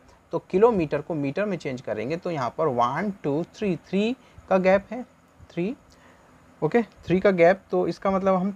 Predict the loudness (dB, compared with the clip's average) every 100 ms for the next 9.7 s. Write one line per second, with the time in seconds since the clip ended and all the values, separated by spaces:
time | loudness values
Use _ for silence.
0 | -4 -2 -2 -4 -8 -14 -18 -18 -14 -4
1 | -2 2 0 0 -4 -4 -4 -4 -4 -4
2 | -4 -2 -4 -6 -12 -20 -20 -10 -4 -2
3 | -4 _ _ 0 2 0 -2 0 0 0
4 | -4 -4 -4 -4 -4 -2 0 -2 -4 -4
5 | -2 -2 -4 -6 -8 -8 -10 _ -20 -2
6 | 2 2 2 0 0 -2 -6 -4 -2 0
7 | 2 2 2 0 -2 -2 -2 -2 -4 -4
8 | -6 -8 -12 _ _ -8 0 0 0 -2
9 | 4 4 4 2 -4 -6 -10